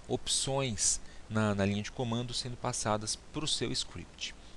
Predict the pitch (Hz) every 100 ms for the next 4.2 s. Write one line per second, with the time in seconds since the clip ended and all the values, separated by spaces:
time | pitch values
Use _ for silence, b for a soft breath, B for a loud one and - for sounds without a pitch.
0 | - - 98 - 107 113 - 170 127 123
1 | - - 113 107 107 113 - 92 - 92
2 | 101 98 113 - 107 110 - 117 - 117
3 | 120 - 113 113 107 117 113 - - 104
4 | - -